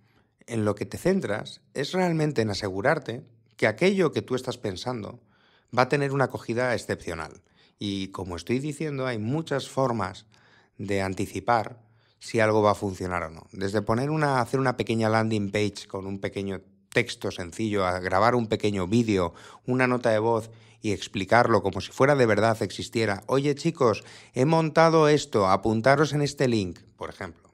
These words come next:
<clears throat> una empresa de eventos. ¿Ves cuántos de esos chicos del WhatsApp, amigos tuyos de toda la vida, acuden a ese link y cuáles hacen hasta el amago de apuntarse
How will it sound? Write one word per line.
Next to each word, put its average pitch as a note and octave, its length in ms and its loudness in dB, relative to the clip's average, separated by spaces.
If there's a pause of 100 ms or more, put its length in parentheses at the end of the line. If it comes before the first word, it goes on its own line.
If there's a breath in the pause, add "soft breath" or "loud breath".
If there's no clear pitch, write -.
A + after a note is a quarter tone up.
(120)
<clears throat> - 180 -20
una C3+ 500 2
empresa F2+ 300 -4
de F#2 60 2
eventos. E2+ 480 -8 (640 loud breath)
¿Ves E3 320 2
cuántos D3 360 4
de A#2+ 60 2
esos A2+ 220 0
chicos G#2 360 4
del F2+ 120 0
WhatsApp, G#2 480 4
amigos F#2+ 340 -2
tuyos A2+ 300 0
de G#2 80 -2
toda G2 180 2
la G2+ 80 4
vida, G2+ 340 0 (1200 soft breath)
acuden C#3 440 2
a C3 40 0
ese B2 180 -4
link B2+ 440 -4
y - 100 -10
cuáles B2+ 340 2
hacen C3+ 340 -4 (240)
hasta F#2+ 420 0
el G2 220 -6
amago G#2 440 2
de G2 100 -4
apuntarse F2+ 800 -2